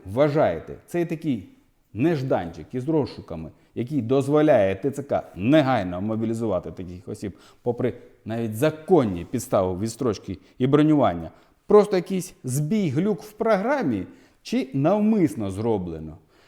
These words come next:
щоб мобілізувати побільше людей, не дивлячись на те, що в незаконний спосіб і з порушенням? Напишіть свої думки в коментарях.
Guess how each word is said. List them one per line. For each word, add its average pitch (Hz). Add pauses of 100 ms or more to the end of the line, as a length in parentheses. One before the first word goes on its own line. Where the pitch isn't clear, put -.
щоб 196 (120)
мобілізувати 165 (200)
побільше 147
людей, 151
не 165
дивлячись 131
на 139
те, 226
що 165 (460)
в 135
незаконний 175
спосіб 226
і 175
з 170
порушенням? 87 (320)
Напишіть 180
свої 104
думки 101
в 87
коментарях. 87